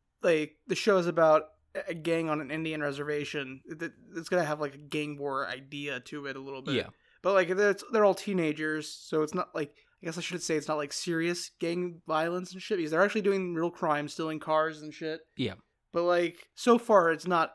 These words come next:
Speaker 1: any legitimate, like,
Speaker 2: Big,
Speaker 1: m-
Speaker 2: big time, like, crime, like,
Speaker 1: Yeah.
Speaker 2: drug smuggling,
Speaker 1: But anyway,
Speaker 2: murder,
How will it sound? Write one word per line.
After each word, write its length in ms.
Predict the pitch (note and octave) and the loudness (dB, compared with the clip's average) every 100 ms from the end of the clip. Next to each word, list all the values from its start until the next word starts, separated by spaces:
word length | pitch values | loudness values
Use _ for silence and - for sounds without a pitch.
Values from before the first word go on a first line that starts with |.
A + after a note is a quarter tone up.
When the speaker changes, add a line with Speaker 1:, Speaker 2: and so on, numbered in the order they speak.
| - | -6
Speaker 1:
any 160 | E3+ | -6
legitimate, 480 | D#3+ D3+ D3+ D3 D3+ | -4 -4 -4 -4 -6
like, 320 | D3 C#3 C3+ - _ _ _ _ | -8 -8 -10 -20 _ _ _ _
Speaker 2:
Big, 220 | G#3 G#3 | 4 4
Speaker 1:
m- 60 | A#2+ | 4
Speaker 2:
big 200 | D3 C3+ | 2 2
time, 300 | - B2+ A#2 | 0 -2 0
like, 280 | A2+ G#2 - _ _ - | -2 -6 -8 _ _ -6
crime, 400 | B2 A2 G2+ G2 | 0 0 -2 -6
like, 320 | G2 F#2+ F#2+ _ _ - | -8 -10 -10 _ _ -8
Speaker 1:
Yeah. 340 | B3 G3+ C3 - | 0 2 2 -2
Speaker 2:
drug 260 | C3 A2+ A2 | -2 0 -2
smuggling, 640 | B2+ A2 G#2+ G#2+ G#2 G#2+ - _ | -4 -4 -4 -6 -6 -8 -14 _
Speaker 1:
But 100 | B3 | 2
anyway, 160 | C4 A#3 | 4 4
Speaker 2:
murder, 540 | A2+ A2+ G#2+ G#2+ G#2+ | 4 2 0 -4 -8